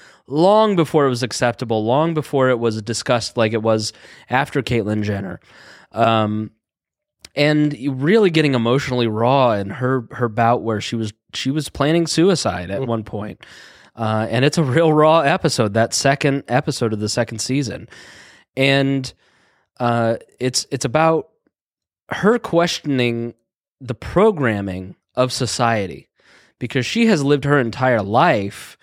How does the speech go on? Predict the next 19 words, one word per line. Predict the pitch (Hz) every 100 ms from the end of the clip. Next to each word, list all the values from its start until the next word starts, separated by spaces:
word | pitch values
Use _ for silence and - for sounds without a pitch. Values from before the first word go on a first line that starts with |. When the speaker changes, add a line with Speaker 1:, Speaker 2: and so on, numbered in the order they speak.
| _ _ -
Speaker 1:
being | 117 143 131
a |
mistake. | 113 - - 131 95 - - _ _ _ _ _ _ -
Well, | 165 170 - _ _ _ _ _ _ _
forget | - - 165 160 269 202
you. | 120 92
Why | 117 202
am | 208
I | 190 320
the | 196
mistake? | 113 - 101 156 -
Speaker 2:
Yeah. | 127 120 113
Speaker 1:
You | - 220
people | - - 170
are | 131
wrong, | 120 123 139
not | 165 127
me. | 131 233 160 196
Speaker 2:
Right. | 135 123